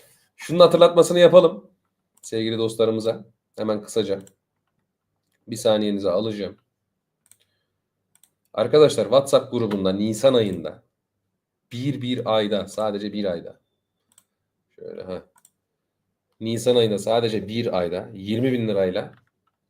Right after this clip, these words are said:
elli bin lira kazandım. Otuz bin lira net kar. Artı bunun dışında ekstra verdiğim bonuslarla birlikte artı altmış üç bin sekiz yüz yetmiş lira net kar.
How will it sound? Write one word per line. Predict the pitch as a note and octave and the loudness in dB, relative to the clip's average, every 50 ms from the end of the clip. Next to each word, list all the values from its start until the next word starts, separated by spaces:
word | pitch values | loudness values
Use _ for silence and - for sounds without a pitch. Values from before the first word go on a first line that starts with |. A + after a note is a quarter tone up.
| _ - | _ -6
elli | A2 A2+ A#2+ B2+ B2 | -4 -2 -2 -2 -2
bin | A#2+ A2 G#2+ | -2 -2 -2
lira | G#2+ A2 G2+ | -2 -4 -4
kazandım. | F#2+ E2+ E2 D#2+ D#2+ - - - _ _ _ _ _ _ _ _ | -6 -8 -10 -10 -10 -12 -14 -20 _ _ _ _ _ _ _ _
Otuz | - A2 - - B2+ A#2 | -8 -8 -6 -8 -8 -8
bin | A2+ G#2+ A2+ | -6 -4 -2
lira | A#2+ A#2+ G#2 | 0 0 0
net | G#2 G#2+ G#2 G#2 - | 0 -2 -2 -4 -8
kar. | - E2 D2+ - _ _ _ _ _ _ _ _ _ _ - - - - _ _ _ _ _ _ _ _ _ _ _ _ - | -10 -10 -10 -12 _ _ _ _ _ _ _ _ _ _ -20 -20 -20 -20 _ _ _ _ _ _ _ _ _ _ _ _ 4
Artı | G#2+ A#2 B2 B2 - C3+ C3+ - - - - | 6 6 6 4 2 -2 -6 -6 -8 -14 -14
bunun | F#2+ F#2+ G#2 A2+ A#2+ A#2 | -10 -6 -4 -4 -2 -4
dışında | A#2 - - A2+ G#2+ G2+ F#2 F#2 - - - | -4 -6 -6 -6 -6 -6 -6 -8 -10 -8 -6
ekstra | G#2+ A2 G#2+ - - - F#2 F2+ F2 | -6 -6 -6 -6 -6 -4 -4 -2 0
verdiğim | F#2+ G2 G2 G2 G2 F#2+ F#2 F#2 | 2 0 0 0 -2 -4 -6 -6
bonuslarla | G2 G#2 A2 G#2+ - - G2+ F#2 F2 E2+ E2 F2 G#2 | -6 -6 -6 -6 -6 -6 -6 -6 -4 -6 -6 -6 -8
birlikte | A2 G#2 G2+ G2 F#2+ - - G#2+ - - - _ _ - | -8 -8 -8 -8 -10 -10 -10 -10 -10 -12 -16 _ _ -2
artı | G#2 A2 A#2+ A#2+ A#2+ A#2+ | 0 2 2 2 0 -2
altmış | - - B2 - - - B2+ B2 - | 0 2 2 0 0 -4 -12 -10 -10
üç | C#3+ - - - | -12 -12 -10 -10
bin | C3+ | -10
sekiz | B2+ - C3 B2+ B2+ | -6 -6 -6 -6 -6
yüz | C3 B2 A#2+ | -8 -8 -6
yetmiş | B2 B2 - - C3+ - - - | -6 -6 -6 -6 -10 -10 -8 -2
lira | B2+ C3 B2+ | -2 0 0
net | B2 A2+ A#2+ B2+ C3 B2 - | 2 2 2 2 2 0 -2
kar. | - F2 - - - | -2 -2 -2 -4 -12